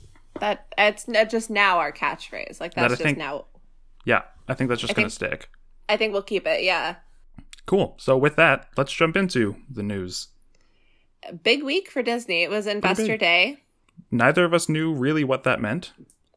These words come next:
Speaker 1: No, 'cause I feel like they've called it something different in the past.
Speaker 2: I'm still not really sure what it means exactly.
Speaker 1: Hmm.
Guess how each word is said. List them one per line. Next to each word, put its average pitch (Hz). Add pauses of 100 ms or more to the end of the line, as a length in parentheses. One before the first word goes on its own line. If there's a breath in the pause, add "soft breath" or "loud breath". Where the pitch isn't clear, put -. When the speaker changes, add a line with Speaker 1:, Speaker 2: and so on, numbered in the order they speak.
Speaker 1:
No, 240
'cause 247
I 254
feel 311
like 440
they've 359
called 233
it 208
something 185
different 175
in 165
the 156
past. - (580 soft breath)
Speaker 2:
I'm -
still -
not 95
really 101
sure 98
what 104
it -
means 95 (100)
exactly. 107 (760)
Speaker 1:
Hmm. 254